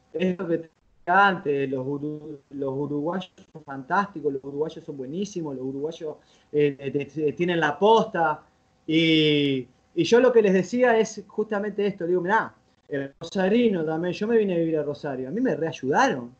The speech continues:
o sea, la comunidad rosarina me abrió las puertas de par en par, hice un montón de amigos,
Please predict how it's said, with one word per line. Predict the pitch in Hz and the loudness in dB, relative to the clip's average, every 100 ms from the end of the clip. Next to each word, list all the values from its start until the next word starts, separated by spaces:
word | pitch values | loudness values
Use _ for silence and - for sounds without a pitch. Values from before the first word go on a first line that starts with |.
| _ | _
o | 127 | -18
sea, | 120 147 143 123 117 _ _ | -10 -6 -6 -6 -12 _ _
la | 131 139 | -8 -6
comunidad | 143 139 147 202 | -6 -4 -2 -2
rosarina | 240 226 156 226 214 | -2 -4 -4 -4 -4
me | 160 | -4
abrió | 151 | -4
las | 170 151 | -4 -6
puertas | 165 208 156 143 | -4 -4 -4 -6
de | 139 | -6
par | 139 135 | -6 -10
en | |
par, | 120 170 220 254 240 233 _ _ _ - | -4 2 4 4 0 -8 _ _ _ -6
hice | 185 185 | -6 -2
un | 175 | -4
montón | 165 165 160 | -2 -4 -2
de | |
amigos, | 156 214 247 214 - | 0 2 4 2 -2